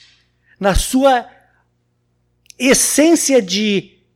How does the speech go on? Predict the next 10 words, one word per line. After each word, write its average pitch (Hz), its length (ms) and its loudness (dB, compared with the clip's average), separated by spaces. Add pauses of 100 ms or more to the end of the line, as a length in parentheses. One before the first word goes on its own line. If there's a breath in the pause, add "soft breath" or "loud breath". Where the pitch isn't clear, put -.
(1000)
ser 269 380 0
considerada 226 800 2
uma 220 240 -2 (400)
catapulta 302 1080 -2
para 262 540 -4 (680)
todos 247 760 0 (160)
os 190 260 -2
outros 226 680 0
sentimentos 180 600 -8
nobres. 143 600 -8